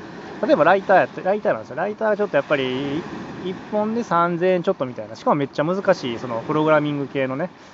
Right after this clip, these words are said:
やつやって、本当に時間かかるし、でもやっぱりお金もあんまり稼げないということで、すごいしんどかったんで、もう結局すぐ辞めちゃったんですけど、これやった、やってたんですね。で、で、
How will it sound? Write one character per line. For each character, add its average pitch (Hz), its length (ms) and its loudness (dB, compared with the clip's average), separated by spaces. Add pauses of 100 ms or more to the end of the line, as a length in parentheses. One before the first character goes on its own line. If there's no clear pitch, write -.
(120)
や 147 120 0
つ 127 100 -12
や 107 60 -6
っ - 20 -14
て、 - 160 -12
本 247 220 -6
当 247 120 -4
に 220 60 -4
時 214 80 -8
間 208 180 0
か 190 100 0
か 180 80 0
る 170 80 0
し、 127 260 -6
で 170 100 0
も 147 80 2
や 120 60 0
っ - 40 -6
ぱ 143 120 0
り 117 120 -2 (120)
お 131 60 -10
金 143 220 0
も 135 360 -2
あ 170 40 -4
ん 185 80 -6
ま 175 80 0
り 160 80 -2
稼 143 340 -6
げ 139 80 -2
な 113 120 -8
い 110 60 -12
と - 120 -18
い 113 60 -14
う 120 40 -16
こ - 100 -16
と - 80 -16
で、 113 100 -10
す - 160 -8
ご 190 140 2
い 139 60 -4 (320)
し - 200 -6
ん 160 60 2
ど 170 80 6
か 151 80 6
っ 123 60 0
た 123 100 -2
ん 120 60 -4
で、 139 60 -4
も 233 160 -6
う 202 40 -8
結 185 160 -6
局 175 320 -2
す 185 120 -8
ぐ 151 60 0
辞 139 60 0
め 139 80 -4
ち 147 60 0
ゃ - 40 4
っ - 20 -4
た - 120 -10
ん 110 60 -12
で 101 80 -14
す - 80 -18
け 120 80 -10
ど、 113 200 -6 (640)
こ 143 60 2
れ 135 80 2
や 123 40 -2
っ - 20 -
た、 139 140 -6
や 131 100 -2
っ 113 40 -6
て - 80 -20
た 117 80 -4
ん 98 60 -10
で 95 40 -16
す - 140 -18
ね。 110 60 -12 (300)
で、 151 280 0 (1700)
で、 165 200 2